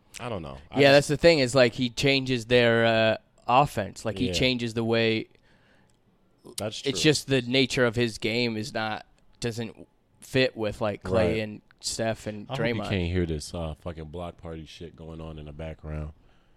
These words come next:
Speaker 1: Um,
Speaker 2: I don't see anybody. I don't see. And then, like,
Speaker 1: I hope they stay together, bro. I want them to win ninety-two championships.
Speaker 2: And it would just have to be Klay and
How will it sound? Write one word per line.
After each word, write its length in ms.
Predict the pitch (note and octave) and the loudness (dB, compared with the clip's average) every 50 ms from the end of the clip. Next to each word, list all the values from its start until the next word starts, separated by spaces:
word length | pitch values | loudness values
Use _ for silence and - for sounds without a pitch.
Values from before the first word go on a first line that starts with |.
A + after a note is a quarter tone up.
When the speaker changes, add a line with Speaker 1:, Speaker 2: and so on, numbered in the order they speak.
| _ _ - - - - - - | _ _ -20 -20 -20 -20 -14 -8
Speaker 1:
Um, 640 | - F2 F2 E2+ E2 D#2+ D#2 D2 C#2+ C#2 C2+ - - _ _ _ _ _ _ _ _ _ _ - | -4 -2 -2 0 0 -2 -2 -4 -4 -6 -8 -12 -16 _ _ _ _ _ _ _ _ _ _ 2
Speaker 2:
I 120 | A#2 B2+ | 4 6
don't 180 | D3 D3 C#3+ B2+ | 6 6 4 2
see 280 | - - C#3 C3 B2+ | -2 -2 2 2 2
anybody. 640 | A#2+ A#2+ A#2+ A2 A#2 A2 A2 A2 G#2+ G#2+ G2 - - _ _ _ _ _ _ _ - | 4 2 2 2 2 2 2 2 0 0 -2 -6 -10 _ _ _ _ _ _ _ -6
I 80 | B2 C3 | -4 -4
don't 100 | B2+ A#2 | -4 -4
see. 200 | - A#2 A2 - _ _ - | -6 -8 -8 -10 _ _ -6
And 140 | B2 A#2 B2 | -4 0 2
then, 140 | C3+ C#3 C#3 | 2 2 4
like, 320 | C#3 C#3+ C#3 C3+ - - - - | 4 4 4 4 2 -4 -6 0
Speaker 1:
I 120 | - B2+ D3+ | 4 6 6
hope 180 | D#3 D3 B2 | 6 6 6
they 120 | A2+ G#2+ F#2 | 6 4 4
stay 240 | - - A2 G2+ F#2 | 4 4 4 4 4
together, 440 | F#2 E2+ F2+ F#2 F2+ F2 F2 E2+ | 4 6 6 6 8 8 6 4
bro. 220 | D#2+ E2+ F2 F2 F2 | 4 6 6 6 6
I 120 | F#2+ A#2 | 6 6
want 180 | C3 C#3 B2 A2 | 6 6 6 4
them 100 | B2 A2 | 4 2
to 60 | G#2 | 2
win 400 | F#2+ F#2+ F#2+ F#2 F#2 F#2 F2+ F2+ | 2 2 2 2 2 2 0 0
ninety-two 460 | F2+ F#2 F#2 F#2 F#2 F2 - G2+ F#2 F2 | 0 0 0 0 -2 -4 -4 -4 -4 -4
championships. 500 | - G2 F2 E2+ D#2+ F2 D#2+ D#2+ - - | -2 -4 -4 -4 -4 -6 -6 -4 0 4
Speaker 2:
And 80 | D3 | 4
it 100 | D#3+ E3 | 4 4
would 140 | D#3 D3+ C3 | 2 0 2
just 180 | D#3+ F3+ F3 E3 | 2 2 2 2
have 180 | D#3+ D#3 D3 - | 0 -2 -2 -2
to 60 | C#3 | -2
be 100 | C#3 B2+ | -2 -2
Klay 580 | - - C#3 C3+ C3+ C3+ C3 B2+ B2 A2+ G2+ G#2+ | -2 0 4 6 6 6 6 6 4 2 0 -4
and 180 | A2 A2+ A2 | -8 -8 -10